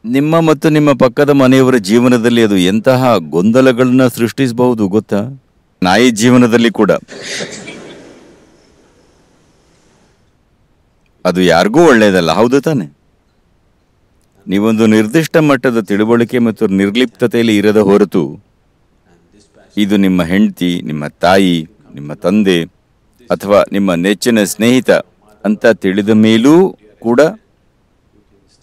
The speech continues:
ನೀವು ಅದಕ್ಕೆಲ್ಲ ಗಮನ ಹರಿಸದೆ ಮುಂದುವರಿಯೋ ಹಾಗಿದ್ರೆ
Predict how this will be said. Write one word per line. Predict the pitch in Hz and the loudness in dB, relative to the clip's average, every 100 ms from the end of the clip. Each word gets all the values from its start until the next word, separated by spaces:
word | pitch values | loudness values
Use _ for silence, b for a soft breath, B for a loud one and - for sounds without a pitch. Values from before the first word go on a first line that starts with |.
| _ _ _ - | _ _ _ -12
ನೀವು | 82 107 | -4 0
ಅದಕ್ಕೆಲ್ಲ | 104 101 - 107 127 | 2 0 0 2 2
ಗಮನ | 101 95 110 113 | 4 2 2 2
ಹರಿಸದೆ | 104 101 90 117 | 0 -2 -2 0
ಮುಂದುವರಿಯೋ | 107 101 120 127 120 120 | 2 2 2 2 4 4
ಹಾಗಿದ್ರೆ | 110 101 90 85 80 | 4 2 -2 -4 -4